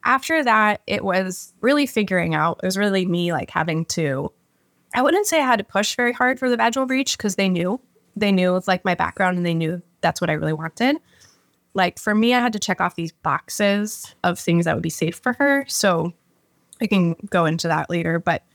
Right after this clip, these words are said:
she had to be, like, under a certain weight. She had to be kind of in the right position. Her heart rate had to be really good and things had to be moving.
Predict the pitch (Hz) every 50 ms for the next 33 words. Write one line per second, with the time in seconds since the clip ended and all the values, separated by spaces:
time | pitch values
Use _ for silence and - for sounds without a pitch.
0 | _ _ - - 262 247 240 240 220 180 170 170 - - 175 170 170 170 165 165
1 | - 175 165 165 165 165 196 233 226 220 214 - - - - 190 - 170 170 165
2 | 160 - - 190 180 175 170 165 165 165 - - 180 180 208 208 - - 202 196
3 | 190 185 185 185 190 _ _ _ _ _ _ _ _ - - 165 - 262 247 -
4 | 262 247 - - 254 240 247 247 233 247 240 240 214 226 214 214 214 214 208 208
5 | 196 220 208 _ _ _ - 190 202 202 208 202 190 - 190 185 180 170 165 165
6 | 165 185 170 170 170 160 - 123 - - 190 202